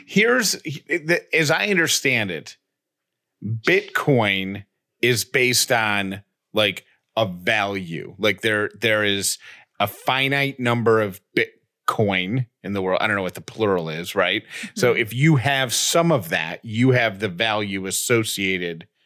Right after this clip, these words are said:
Speaker 1: with it, depending on how much of it has been found or not found. Like, the, it's, it's, it's a currency based on scarcity. The N F Ts, they are nothing. As far as I can tell,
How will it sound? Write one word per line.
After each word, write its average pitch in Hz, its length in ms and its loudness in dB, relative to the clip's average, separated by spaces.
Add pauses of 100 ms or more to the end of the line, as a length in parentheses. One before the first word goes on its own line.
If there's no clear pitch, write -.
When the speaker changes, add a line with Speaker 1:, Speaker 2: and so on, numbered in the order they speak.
(460)
Speaker 1:
with 107 260 2
it, 90 140 -4
depending 110 440 -2
on 101 100 -4
how 107 180 -2
much 98 240 -4
of 95 100 -4
it 90 80 -2
has 90 140 -6
been 92 160 -10
found 92 320 -2
or 87 80 -8
not 82 240 -10
found. - 260 -14 (240)
Like, 113 160 -2
the, 113 260 0
it's, 123 160 -2 (320)
it's, 127 280 -2 (260)
it's 135 180 0
a 127 100 2
currency - 720 -2 (240)
based 113 340 0
on 98 400 -2 (420)
scarcity. 85 680 -4 (540)
The 131 220 0 (140)
N 196 140 2
F 202 260 -2
Ts, 107 760 -2 (800)
they 113 560 0
are 127 160 2
nothing. 95 720 -2 (220)
As 101 120 -4
far 180 340 4
as 165 120 2
I 165 160 2
can 135 240 -4
tell, 123 480 0